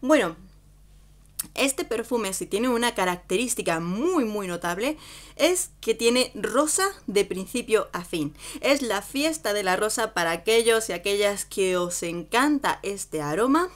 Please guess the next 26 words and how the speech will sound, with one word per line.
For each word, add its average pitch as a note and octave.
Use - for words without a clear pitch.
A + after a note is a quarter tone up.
dentro F4
de G#3
un G#3
perfume. D#3
La A#3+
verdad C4+
es F4+
que E4
aparte B3
me G3
sorprendió F3
porque G3
probando B3+
en E4
la D4
perfumería, G3+
además, F#3+
varias E3
marcas A3
y G3
distintos F#3
perfumes G3
de F#3
este F3+
año, F3+
eh, A#3